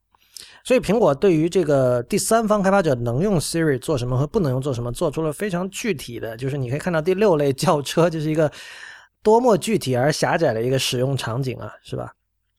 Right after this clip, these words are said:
然后这一点很显然也引起了很多人的不满。那比如说这个，一个，呃，老牌的 Mac 第三方开发者 Michael Tsai，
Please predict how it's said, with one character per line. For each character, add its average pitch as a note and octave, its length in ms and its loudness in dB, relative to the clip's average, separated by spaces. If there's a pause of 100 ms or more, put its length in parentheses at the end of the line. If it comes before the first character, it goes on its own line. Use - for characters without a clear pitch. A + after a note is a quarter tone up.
(340)
然 F#3 80 2
后 A3 60 2
这 C4+ 100 -2
一 B3+ 60 2
点 D3 180 2
很 D3 100 0
显 F3 140 2
然 C3+ 140 0
也 D3 100 0
引 B2 160 -2
起 C3 140 -4
了 A#2+ 80 0
很 A2+ 100 -4
多 A#2+ 80 -4
人 B2 80 -4
的 C3+ 60 -2
不 C3+ 120 -2
满。 A2+ 280 -8
那 C3+ 220 -6
比 A#2+ 120 -8
如 A#2+ 100 -8
说 C#3+ 240 -2
这 C3+ 200 -6
个， A#2 360 -8 (520)
一 C3+ 80 -4
个， D3 100 0 (160)
呃， B2 240 -8 (100)
老 C3+ 460 0
牌 B2+ 320 -4
的 D3+ 180 2
Mac C3+ 440 0 (120)
第 - 80 -8
三 D3 200 -2
方 D3 120 -2
开 D3 120 -2
发 C#3+ 100 0
者 B2 160 -2
Michael C#3+ 320 0
Tsai， D#3 460 -2